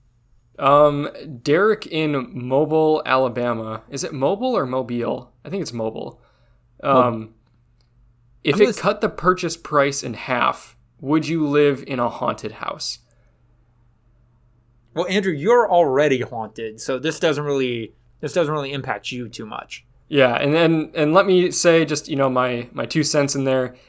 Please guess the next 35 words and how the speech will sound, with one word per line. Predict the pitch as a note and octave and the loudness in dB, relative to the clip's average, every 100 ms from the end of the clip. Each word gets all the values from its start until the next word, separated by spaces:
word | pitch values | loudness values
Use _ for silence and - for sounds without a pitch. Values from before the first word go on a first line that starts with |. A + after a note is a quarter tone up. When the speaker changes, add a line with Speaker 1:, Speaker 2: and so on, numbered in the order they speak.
| - | -2
Speaker 1:
As | C#3+ E3 | 0 2
someone | - D#3+ D#3 | 4 4 2
who | C#3 D3+ | 2 0
is | D3+ D#3 | 2 0
already | - C#3+ C#3 B2+ C3 B2 | 2 4 4 4 0 0
haunted, | - B2+ B2 A#2+ A2+ - _ _ _ _ | -2 -4 -2 -4 -4 -12 _ _ _ _
uh, | C#3 B2+ A2 G#2+ - _ _ _ | 0 2 0 -4 -8 _ _ _
I, | - C3 C#3+ | 2 6 6
I | C#3+ C#3+ | 8 6
would | D3 D3 | 6 4
not | C#3 C#3 C#3 | 4 2 2
go | C3+ | 2
for | B2 - B2+ A#2 | 2 -2 0 0
it. | - - | -2 -8
If | C3 | -2
you | C#3 | 2
were | C3+ | 4
like, | B2 D3 | 4 4
"Okay, | C#3+ D3+ C#3 C3+ - _ _ _ _ - | 4 4 4 4 -4 _ _ _ _ -6
this | C#3+ - | -2 -2
is | C3+ | 0
gonna, | C#3+ B2+ B2 - | 0 0 -2 -6
you | - B2 | -8 -4
know, | A#2 - - | -6 -8 -6
slash | - - C3+ C3+ C3 | -2 0 2 2 2
the | - | -6
price | A#2 C3+ A#2+ | -2 -2 -2
by | B2 | -4
fifty | A2+ C3 - | -6 -8 -8
percent, | C3 - C#3 C3 | -6 0 0 0
but | C#3 C3 | 0 0
I | |
have | B2+ A#2+ | 0 -2
to | - | -4
live | A#2+ B2+ B2+ B2 | -2 0 0 -4